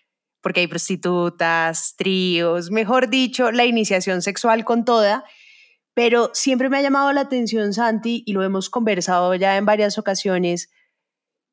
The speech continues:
que la literatura nunca, o hay muy poquita literatura erótica que valga la pena, y este es uno de tus grandes expertise. ¿A quién has leído, quién te gusta y cómo ves esto, esta temática tan alucinante en tu obra?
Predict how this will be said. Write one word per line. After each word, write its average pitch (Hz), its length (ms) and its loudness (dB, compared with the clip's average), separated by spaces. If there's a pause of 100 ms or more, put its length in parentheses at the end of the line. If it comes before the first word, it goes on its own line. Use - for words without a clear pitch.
(420)
que 226 160 0
la 214 180 2
literatura 202 920 0
nunca, 233 640 2
o 196 140 2
hay 208 160 0
muy 247 280 4
poquita 240 480 -2
literatura 202 600 0
erótica 190 460 -2
que 190 140 -6
valga 156 280 0
la 185 140 -2
pena, 180 280 -2
y 196 180 -4
este 185 260 -2
es 202 100 -4
uno 214 200 0
de 220 120 0
tus 180 300 -8
grandes 180 720 -4
expertise. 208 1120 -2 (260)
¿A 185 140 -4
quién 240 280 0
has 233 120 0
leído, 233 580 2
quién 233 280 0
te 226 100 0
gusta 240 560 -2
y 208 120 -6
cómo 202 340 2
ves 208 240 2
esto, 214 420 0 (320)
esta 214 420 0
temática 202 640 0
tan 202 220 2
alucinante 170 580 -2
en 175 80 -4
tu 190 120 -2
obra? 175 400 -4